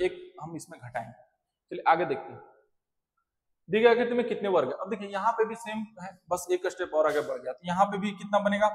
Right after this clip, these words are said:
पाँच, ठीक है। अब यहाँ पे भी कितना बनेगा, तो पाँच, और यहाँ पे भी कितना बनेगा, पाँच। अब देखिए घटाना कितना है, ये figure दो बार count हुआ,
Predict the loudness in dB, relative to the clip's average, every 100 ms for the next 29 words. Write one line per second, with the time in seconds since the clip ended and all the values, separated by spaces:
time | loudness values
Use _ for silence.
0 | 2 4 4 -2 -14 -20 _ _ -20 -20
1 | -12 -2 0 -2 -10 -20 -20 _ _ _
2 | _ 0 2 2 4 4 2 0 2 4
3 | 4 4 4 2 -8 -8 2 4 4 -2
4 | -16 -20 -20 _ _ _ _ _ _ _
5 | 0 2 0 2 0 0 -4 4 4 6
6 | 2 0 -2 -8 -18 -14 -14 -14 -20 _
7 | -8 -6 -6 -4 4 4 4 -2 -10 -14
8 | -16 -20 _ -20 _ _ _ _ _ _
9 | _ 2 4 4 8 8 10 8 10 10
10 | 10 10 6